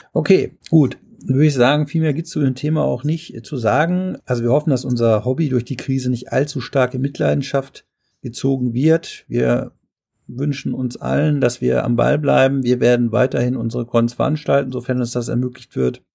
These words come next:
Steckt nicht den Kopf in den Sand, bleibt positiv gestimmt. Die Krise wird auch irgendwann vorbeigehen und dann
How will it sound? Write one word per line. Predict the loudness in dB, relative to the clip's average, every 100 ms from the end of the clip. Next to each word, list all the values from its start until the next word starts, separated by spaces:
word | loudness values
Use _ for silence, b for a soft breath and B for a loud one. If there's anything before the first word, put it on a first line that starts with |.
| _
Steckt | 0 0 2
nicht | -2
den | -2 0
Kopf | -2 0
in | 0
den | 2
Sand, | 2 0 -4 b b b b b _
bleibt | 0 0 0
positiv | -2 -2 0 -2
gestimmt. | -4 -4 0 0 -2 -8 -20
Die |
Krise | -10 -4 -2 -2
wird | -4
auch | -6
irgendwann | -4 -4 -4
vorbeigehen | -2 2 2 4 2 0
und | -2 0
dann | 0 -2